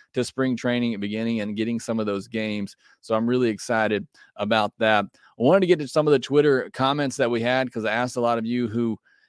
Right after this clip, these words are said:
you were most excited to see this spring training from that non-roster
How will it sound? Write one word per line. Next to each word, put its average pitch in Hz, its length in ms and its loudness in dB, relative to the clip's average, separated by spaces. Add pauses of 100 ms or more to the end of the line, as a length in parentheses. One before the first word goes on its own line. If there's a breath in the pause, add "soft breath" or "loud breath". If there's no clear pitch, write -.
you 139 480 0
were 127 200 0
most 123 280 -2
excited 117 640 0 (120)
to 123 120 -6
see 117 460 -2 (240)
this 117 240 -4
spring 117 320 -6
training 113 400 -4
from 123 220 -2
that 110 200 0
non-roster 110 760 -4